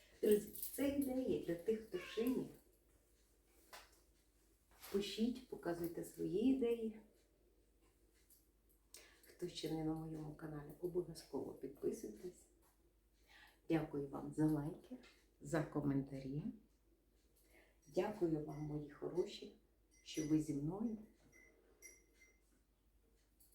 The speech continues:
Всього найкращого. Гарних вам днів,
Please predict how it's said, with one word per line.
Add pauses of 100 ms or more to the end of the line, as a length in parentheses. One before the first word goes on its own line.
(1700)
Всього
найкращого. (1900)
Гарних
вам
днів,